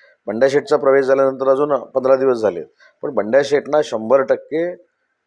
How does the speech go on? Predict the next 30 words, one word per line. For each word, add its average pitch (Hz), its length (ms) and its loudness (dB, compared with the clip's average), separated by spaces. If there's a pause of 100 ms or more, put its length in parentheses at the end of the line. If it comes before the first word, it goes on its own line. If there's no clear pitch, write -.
(380)
त्यांचा 117 340 2
जो 143 180 2
मान 156 220 2
होता 101 320 -4
हा 117 60 -8
पक्षाने 143 380 -6
परत 143 220 -6
द्यायचा 139 240 -2
ठरवलेलाच 151 440 -2
आहे 95 100 -2
ना. 78 100 -12 (720)
त्यांच्या 113 340 0
नेतृत्वाखाली 117 720 -2
असेल, 107 360 -2
बाबू 107 340 -2
माप 113 200 0
असतील, 110 340 -8
विपिन 113 320 -6
मंदरकर 107 480 -2
असतील, 110 360 -8 (420)
आमचे 113 160 -10
सगळे 160 280 2
पदाधिकारी 120 560 2
असतील, 117 240 -8
हे 151 160 0
एकत्र 147 300 0
येऊन 175 160 4
माझा 151 200 2
मतदारसंघ 123 480 -2
सांभाळतील. 95 640 -4